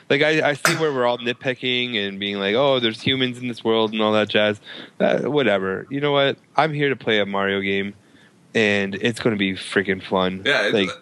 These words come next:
Speaker 2: it just, it just looks dope. It just, it's just funny, like, to, for him to, like, run around with, like, normal position, uh, proportioned humans. I was like, "This is hilarious."
Speaker 1: Yeah, like, I per-, okay, I personally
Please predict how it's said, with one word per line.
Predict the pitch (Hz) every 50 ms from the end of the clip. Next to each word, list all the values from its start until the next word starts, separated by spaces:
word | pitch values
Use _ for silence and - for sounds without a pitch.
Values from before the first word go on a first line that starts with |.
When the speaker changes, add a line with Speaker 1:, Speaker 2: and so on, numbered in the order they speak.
| - -
Speaker 2:
it | 117 120 120
just, | - 160 - - - - - -
it | 135
just | 151 160 240 240 -
looks | 123 135 139 135 - - -
dope. | - 104 110 113 104 95
It | 107 107
just, | 123 151 160 160
it's | 135 - 104 95 - -
just | - - -
funny, | - - - 80 104 120 113
like, | 98 98 92 90 90 87
to, | - 107
for | - - 120 117
him | 117 131 113 117
to, | 120 110
like, | 120 110 104 104
run | 101 95 95 98
around | 98 95 92 90 92 101
with, | 101 101 95 - -
like, | 95 92 92 92 -
normal | - 98 101 101 98 101 101 98
position, | - - 104 92 90 92 87 - 98 92 92 95
uh, | - 92 90 87 85 82
proportioned | - - - - 104 95 95 - 92 85
humans. | - - 82 80 85 104 123 135 139
I | 117
was | 110 110 101 -
like, | 87 - -
"This | 101 135 131
is | 104 87 - - - _ _ _ -
hilarious." | - - 76 82 87 82 76 - - - - - - - - - - - - -
Speaker 1:
Yeah, | 151 139 117 101 92 - -
like, | 160 170
I | 151 135 147 170 214 240
per-, | 202 - - -
okay, | - - - - 135 110
I | 104 117 147
personally | - - - 135 131 143 143 - - 170 165 175 180